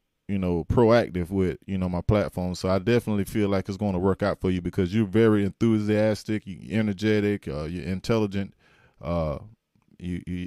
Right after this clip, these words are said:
you, you got an outgoing personality. So I, I can, I can see that movie happening for you very soon. You know what I'm saying?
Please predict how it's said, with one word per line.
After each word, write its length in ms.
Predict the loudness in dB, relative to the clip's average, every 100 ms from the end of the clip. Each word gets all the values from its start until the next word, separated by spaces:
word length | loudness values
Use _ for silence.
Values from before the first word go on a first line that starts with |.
| -8
you, 160 | -8 -6
you 180 | -6
got 180 | -2 -2
an 80 | 0
outgoing 480 | -2 -2 -2 -2 0
personality. 680 | 0 0 -2 -2 -2 -4 -6
So 160 | -2
I, 220 | -2 -2
I 40 | -4
can, 320 | -6 -10 -8
I 100 | -8
can 140 | -6 -6
see 200 | -4 -2
that 180 | -2
movie 320 | 0 -2 0 -2
happening 420 | -2 -4 -8 -10
for 200 | -6 -6
you 160 | -6 -12 _ _ _ -6
very 320 | 2 4 4
soon. 420 | 0 -4 -4 -10 -18 _ -10
You 80 |
know 80 | -6
what 80 | -6
I'm 60 | -4
saying? 360 | -4 -4 -6